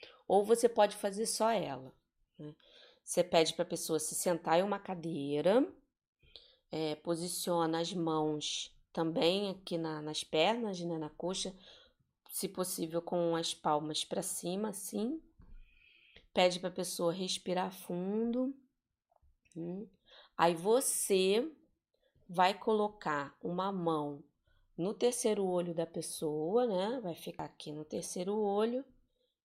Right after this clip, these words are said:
e uma mão na nuca. Aí você vai falar essas frases que eu falei aqui pra pessoa, né?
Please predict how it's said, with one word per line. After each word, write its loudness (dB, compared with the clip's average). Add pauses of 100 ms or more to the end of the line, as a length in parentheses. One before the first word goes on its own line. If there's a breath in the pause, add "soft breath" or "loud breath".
(100)
e -4
uma 0
mão 0
na 0
nuca. -4 (3000 soft breath)
Aí 2
você 2
vai 6
falar 2
essas -2
frases 2
que 0
eu 0
falei 0
aqui -6
pra -6
pessoa, -6
né? -10